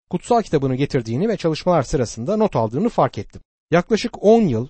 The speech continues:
Tanrı o adama birçok sıkıntı gönderdi ve o da büyüdü. Hayatımda gördüğüm en tatlı inanlardan biri oldu. İşte bu Tanrı'nın kendisine ait olanlara gönderdiği bir sınama şeklidir. Yakup birinci bölüm beşinci ayette, "İçinizden birinin bilgelikte eksikliği varsa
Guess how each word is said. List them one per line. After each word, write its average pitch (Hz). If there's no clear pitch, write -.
Tanrı 151
o 190
adama 131
birçok 240
sıkıntı -
gönderdi 120
ve 190
o 185
da 127
büyüdü. 107
Hayatımda 180
gördüğüm 143
en 202
tatlı 170
inanlardan 143
biri 110
oldu. 90
İşte 214
bu 277
Tanrı'nın 185
kendisine 170
ait 147
olanlara 113
gönderdiği 139
bir 220
sınama 131
şeklidir. -
Yakup 131
birinci 147
bölüm 120
beşinci 123
ayette, 113
"İçinizden 196
birinin 139
bilgelikte 160
eksikliği 143
varsa 147